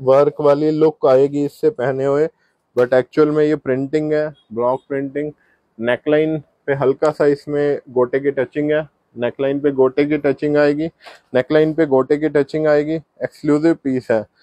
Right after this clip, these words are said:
साइजेस आएंगे इसमें मीडियम, लार्ज, एक्सएल,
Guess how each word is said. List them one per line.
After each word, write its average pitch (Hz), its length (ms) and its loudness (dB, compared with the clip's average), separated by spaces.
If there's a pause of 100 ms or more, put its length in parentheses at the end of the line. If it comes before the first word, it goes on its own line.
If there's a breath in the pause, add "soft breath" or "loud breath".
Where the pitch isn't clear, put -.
(360 soft breath)
साइजेस 147 340 4
आएंगे 170 280 2
इसमें 165 200 -4 (140)
मीडियम, 147 480 0 (260)
लार्ज, 123 540 2 (280)
एक्सएल, 156 460 -2